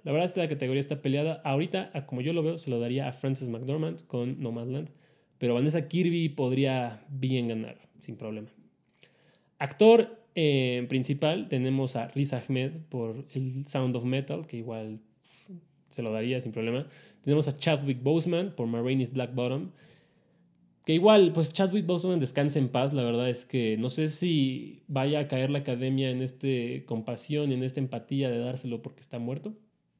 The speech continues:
Digo, sí ha pasado, <laughs> pero, eh, seguramente hizo un papel increíble. Les digo, no he visto esta película, pero Chadwick Boseman, pues, era un actorazo. La verdad es que fue una pérdida muy fuerte para toda la industria de las películas. Y,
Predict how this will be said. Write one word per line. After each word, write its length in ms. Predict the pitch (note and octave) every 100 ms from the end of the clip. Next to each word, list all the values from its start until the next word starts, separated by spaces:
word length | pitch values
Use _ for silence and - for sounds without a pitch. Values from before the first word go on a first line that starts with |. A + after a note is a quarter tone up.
| -
Digo, 400 | B2+ - D#3+ - _ _ -
sí 100 | C#3
ha 80 | B2
pasado, 400 | B2 C#3 D#3 - - F3 - -
<laughs> 380 | - - _
pero, 540 | - E3 E3 D#3+ - - _ _ -
eh, 640 | C#3+ B2 A#2 B2 B2 A#2 C#3+
seguramente 460 | - C#3+ F3 F3+ F3+
hizo 80 | D#3
un 60 |
papel 220 | D3 D3 C#3+
increíble. 400 | C3 A#2+ B2+ A#2+
Les 140 | A2
digo, 120 | A#2
no 80 | A#2+
he 40 | B2
visto 180 | A#2
esta 140 | C3+ -
película, 460 | A#2 A#2 B2+ D3+
pero 160 | - A#2
Chadwick 300 | - A#2+ A#2+
Boseman, 380 | B2 A#2 A#2+ A#2+
pues, 200 | A#2+ G#2+
era 120 | C3
un 60 | B2
actorazo. 500 | G#2+ A2 A#2 A#2+ B2
La 80 | A2+
verdad 240 | A2+ A#2+
es 100 | A#2+
que 120 | -
fue 120 | -
una 120 | B2 -
pérdida 300 | A#2+ A#2 A#2
muy 160 | B2
fuerte 560 | A#2 C#3 B2+ C3 C#3+ - - _ _ _
para 360 | - A2+ A2 G#2+
toda 220 | C3 C3
la 60 | A2
industria 420 | A#2 B2 - A#2+
de 80 | A2
las 160 | G#2+
películas. 680 | - A2 B2+ - C3+ A3+ - _ _ _ _ _ _ _ _ _
Y, 720 | - B2 A#2 A#2+ A#2+ A#2+ C3